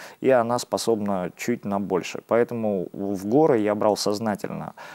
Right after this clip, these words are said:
Икс три, сознательно просил представительства именно на эту машину. Единственное, что я попросил, о, дизельный двигатель, трехлитровый дизель, э,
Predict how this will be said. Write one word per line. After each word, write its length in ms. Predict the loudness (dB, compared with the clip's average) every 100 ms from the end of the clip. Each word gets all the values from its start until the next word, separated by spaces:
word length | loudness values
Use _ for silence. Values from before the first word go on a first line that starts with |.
| -8
Икс 240 | -6 -4 -2
три, 540 | 4 4 4 0 0
сознательно 500 | 0 -2 -2 -4 -6
просил 360 | -4 -4 -2 -4
представительства 760 | -6 -6 -2 -2 -4 -6 -6
именно 320 | -4 -4 -4
на 160 | -2 -4
эту 140 | -4
машину. 500 | -2 -4 -2 -4 -4 -6 -16 -4
Единственное, 440 | 0 2 0 -2 -6
что 240 | -2 0
я 200 | 2 0
попросил, 580 | -2 -4 -2 -2 0 0 0 -2
о, 360 | 0 0 0 0
дизельный 420 | -2 -4 -4 -6
двигатель, 500 | -4 0 0 0 -8 -16 -20 _
трехлитровый 640 | -4 -2 -4 0 2 2
дизель, 440 | 2 2 2 2 2
э, 800 | 2 2 2 0 0 -2 -2